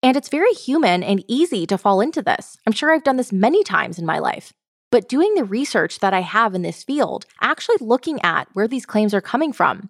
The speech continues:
has taught me to be careful to not repeat things I've heard without actually looking into it first myself. And I think it's always a good thing when we hear others repeating claims like this that we ask them, "Tell me more. Can you articulate that?" And then share what you understand the truth to be.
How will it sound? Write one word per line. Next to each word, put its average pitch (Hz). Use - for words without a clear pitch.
has 233
taught -
me 196
to -
be 196
careful 262
to -
not 202
repeat 254
things 190
I've 180
heard 185
without 196
actually 208
looking 185
into 190
it -
first -
myself. -
And 240
I 240
think 427
it's -
always 269
a 226
good 185
thing 220
when 180
we 185
hear 240
others 190
repeating 175
claims 370
like 180
this -
that 233
we 233
ask 269
them, 214
"Tell 240
me 285
more. 269
Can 240
you 240
articulate 233
that?" 123
And 220
then 240
share 262
what 240
you 254
understand 190
the 233
truth 349
to -
be. -